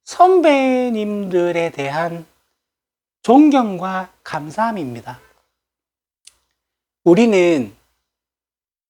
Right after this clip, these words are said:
고작 육 개월입니다. 고작 육 개월을 이렇게 힘들게 보내면서요. 이렇게 힘들게 버텨냈습니다. 근데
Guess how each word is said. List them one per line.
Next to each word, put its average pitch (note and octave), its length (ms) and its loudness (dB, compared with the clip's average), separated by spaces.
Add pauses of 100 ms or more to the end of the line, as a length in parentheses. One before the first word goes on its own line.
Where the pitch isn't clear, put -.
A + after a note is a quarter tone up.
(100)
고작 G3 480 0
육 G3 140 -8
개월입니다. C3+ 680 -4 (2500)
고작 C#4+ 560 0
육 G#3+ 100 -2 (220)
개월을 C4 760 0 (520)
이렇게 E4+ 1080 -2
힘들게 D4+ 760 4
보내면서요. C#3+ 840 -10 (400)
이렇게 F4+ 440 2
힘들게 D4 880 2 (840)
버텨냈습니다. D3 1000 -4
근데 F3 600 2